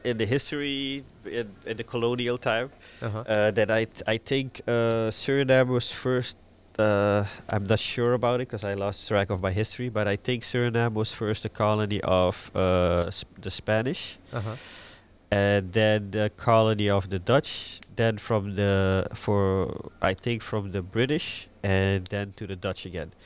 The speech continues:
Speaker 2: Okay.
Speaker 1: So in, uh, the historical times, all the, the, the slaves that would run away from the,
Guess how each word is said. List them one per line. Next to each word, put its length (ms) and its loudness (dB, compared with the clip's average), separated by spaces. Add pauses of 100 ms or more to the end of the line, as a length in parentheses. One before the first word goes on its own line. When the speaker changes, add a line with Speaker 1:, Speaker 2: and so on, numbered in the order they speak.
(320)
Speaker 2:
Okay. 260 -8
Speaker 1:
So 1040 4 (380)
in, 320 -4 (140)
uh, 120 -6 (100)
the 100 0
historical 640 0
times, 460 2
all 240 6
the, 840 6 (240)
the, 520 -8
the 100 -10
slaves 380 -2
that 140 -4
would 160 -8
run 160 0
away 240 0
from 280 -6
the, 600 0